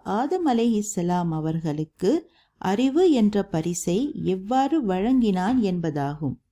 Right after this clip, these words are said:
وَإِذْ قَالَ رَبُّكَ لِلْمَلَائِكَةِ إِنِّي جَاعِلٌ فِي الْأَرْضِ خَلِيفَةً، قَالُوا أَتَجْعَلُ فِيهَا مَنْ يُفْسِدُ فِيهَا وَيَسْفِكُ الدِّمَاءَ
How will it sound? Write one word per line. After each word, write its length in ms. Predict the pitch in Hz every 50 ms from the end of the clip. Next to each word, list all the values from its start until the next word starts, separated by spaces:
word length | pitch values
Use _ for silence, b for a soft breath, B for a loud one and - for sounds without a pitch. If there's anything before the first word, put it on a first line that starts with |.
| _ _ -
وَإِذْ 460 | 180 196 214 202 - 214 262 262 220 - - _ -
قَالَ 440 | 240 240 247 247 240 208 196 190 185
رَبُّكَ 720 | 190 202 190 180 180 214 226 220 - 277 302 339 359 330 - -
لِلْمَلَائِكَةِ 1500 | 175 190 202 196 196 196 196 196 196 196 196 202 202 202 202 196 - - 262 285 - - 254 247 240 - - 269 311 320 320 _ _ _ _ -
إِنِّي 560 | 208 226 220 208 202 190 190 196 202 208 180 180
جَاعِلٌ 640 | 202 220 247 277 269 247 208 202 190 180 170 165 175
فِي 140 | - - 190 185
الْأَرْضِ 580 | 180 - - - 202 226 226 214 165 151 151 165 - -
خَلِيفَةً، 680 | - 202 208 208 262 285 302 285 - - 311 339 370 - - _ _ _ _ _ _ _ _ _ _ -
قَالُوا 600 | - 254 277 311 311 294 240 214 220 240 285 311 - - -
أَتَجْعَلُ 680 | 185 - - 226 254 240 302 285 277 285 269 247 247
فِيهَا 560 | 240 - - 214 214 233 233 214 220 196 190 180
مَنْ 380 | 170 170 170 160 151 151 151
يُفْسِدُ 500 | 165 190 - - - - 269 233 233 226
فِيهَا 580 | 220 226 - 208 208 220 226 220 214 190 180 175
وَيَسْفِكُ 720 | 160 165 165 165 170 175 175 - - - 240 240 233 -
الدِّمَاءَ 800 | 202 175 147 139 139 160 156 160 165 180 190 214 240 302 349